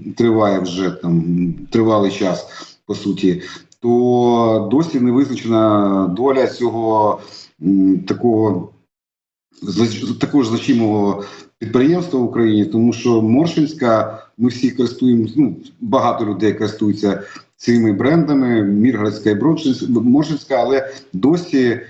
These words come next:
е, слава Богу, не зникло нічого з, е, магазинів, і можна спокійно купувати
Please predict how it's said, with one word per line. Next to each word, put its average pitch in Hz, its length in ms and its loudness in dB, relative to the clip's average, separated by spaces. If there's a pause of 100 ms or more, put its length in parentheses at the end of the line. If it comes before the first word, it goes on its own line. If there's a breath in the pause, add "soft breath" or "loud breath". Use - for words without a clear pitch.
(260 loud breath)
е, 101 160 -2
слава 135 300 2
Богу, 117 260 0
не 113 160 2
зникло 117 360 0
нічого 104 460 0
з, 95 220 -4
е, 95 880 0 (680 loud breath)
магазинів, 117 680 2
і 107 40 -2
можна 120 400 0
спокійно 117 480 -2
купувати 110 760 0